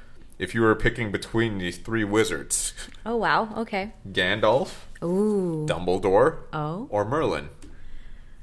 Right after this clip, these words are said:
Speaker 2: Oh, gosh.
Speaker 1: Yeah.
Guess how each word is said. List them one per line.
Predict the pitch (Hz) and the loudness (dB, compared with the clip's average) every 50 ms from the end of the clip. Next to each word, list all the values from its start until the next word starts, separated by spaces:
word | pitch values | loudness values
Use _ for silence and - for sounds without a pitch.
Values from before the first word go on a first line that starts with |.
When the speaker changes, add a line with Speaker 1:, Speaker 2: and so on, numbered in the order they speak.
| - - - - - - - - - 147 | -18 -18 -18 -18 -18 -18 -18 -16 -14 -14
Speaker 2:
Oh, | 151 143 139 135 131 127 - 143 135 | -14 -14 -14 -16 -18 -18 -18 -18 -20
gosh. | - - - - - - - - - - - - - - - - - - - - - - - - - - - - - - - - - - - - - - - - - - - - - - - - - - - - - - - - - - | -20 -20 -20 -20 -20 -20 -20 -20 -20 -20 -20 -20 -20 -20 -20 -20 -20 -20 -20 -20 -20 -20 -20 -20 -20 -20 -20 -20 -20 -20 -20 -20 -20 -20 -20 -20 -20 -20 -20 -20 -20 -20 -20 -20 -20 -20 -20 -20 -20 -20 -20 -20 -20 -20 -20 -20 -20 -16
Speaker 1:
Yeah. | - 87 82 - | -14 -12 -12 -12